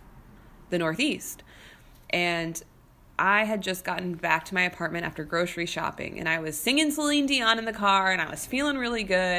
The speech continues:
and I was feeling really regulated and really happy and calm and present, blasting Celine Dion. <laughs> And then I get this notification on my phone that's saying, like,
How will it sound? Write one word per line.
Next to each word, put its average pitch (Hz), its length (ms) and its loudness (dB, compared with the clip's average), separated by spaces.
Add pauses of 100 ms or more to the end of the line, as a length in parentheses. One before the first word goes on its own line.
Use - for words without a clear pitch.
(160)
and 165 120 -4
I 139 100 -4
was 151 180 -6
feeling 269 340 -2
really 247 340 -2
regulated 190 720 2
and 175 160 -6
really 226 400 -2
happy 202 720 0
and 160 180 -6
calm 196 560 0
and - 160 -8
present, 190 640 0 (560)
blasting 233 480 4
Celine 226 400 -2
Dion. 185 680 2
<laughs> - 60 -10 (2000)
And 185 540 2 (440)
then 208 240 4
I 220 80 6
get 208 160 0
this 190 300 -2
notification 175 600 -2
on 165 120 -2
my 160 140 -2
phone 165 500 -2
that's - 260 -6
saying, 165 380 -6
like, 156 240 -4